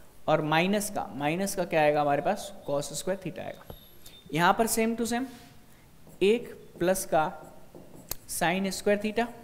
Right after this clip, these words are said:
ठीक है, और प्लस का, प्लस का कितना, टू sin theta, ठीक है, और इधर आएगा अपने पास प्लस का cos square theta, क्योंकि ये अंश में तो माइनस एक है और इधर क्या है अपने पास, प्लस एक है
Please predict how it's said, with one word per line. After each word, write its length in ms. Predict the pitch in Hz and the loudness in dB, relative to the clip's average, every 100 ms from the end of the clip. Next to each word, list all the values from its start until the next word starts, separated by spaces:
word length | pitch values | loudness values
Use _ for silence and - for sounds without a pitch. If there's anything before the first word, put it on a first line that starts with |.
| - | -12
ठीक 140 | 165 151 | -10 -8
है, 120 | 127 - - - - | -10 -14 -20 -20 -8
और 120 | 131 139 - | -2 -2 -2
प्लस 240 | - 208 208 | 2 2 2
का, 140 | - 101 - - - - - - - | -4 -4 -6 -18 -20 -20 -20 -8 0
प्लस 200 | 185 - | 0 2
का 120 | 202 | 0
कितना, 260 | 196 196 226 - - - | 0 0 -2 -4 -8 -2
टू 140 | 202 | 0
sin 320 | 202 208 208 | 0 0 0
theta, 240 | 214 233 - - - - - - | -2 -2 -6 -8 -20 -20 -16 -10
ठीक 160 | 170 | -8
है, 100 | 127 - - - - - | -8 -10 -14 -18 -6 -2
और 240 | - - 220 | -2 0 2
इधर 240 | 226 247 | 6 8
आएगा 240 | 202 160 | 8 8
अपने 180 | 151 151 | 6 6
पास 280 | 151 196 - - | 0 0 -2 0
प्लस 260 | 185 202 - | 2 4 2
का 180 | 143 - | 0 0
cos 260 | 156 156 - | -2 -2 -4
square 280 | - 190 302 - - | -6 -4 -4 -6 -10
theta, 200 | 120 - - - - - | -8 -10 -14 -20 -8 -2
क्योंकि 340 | 214 240 254 - - - - - | 0 0 -2 -6 -16 -20 -16 -4
ये 180 | 180 214 | 0 0
अंश 380 | - 214 233 | 2 0 0
में 160 | 240 240 | 0 0
तो 100 | 240 | 2
माइनस 460 | 226 185 180 233 240 | 4 4 4 4 2
एक 140 | 254 247 | 2 2
है 120 | 285 - 165 | 2 2 2
और 160 | 175 180 | 4 4
इधर 200 | 196 214 | 4 4
क्या 180 | 180 | 6
है 60 | 160 | 4
अपने 140 | 160 156 | 4 2
पास, 300 | 220 - - - | 2 0 -6 -4
प्लस 240 | 143 - | -2 -2
एक 140 | 92 | -8
है 80 | 139 | -10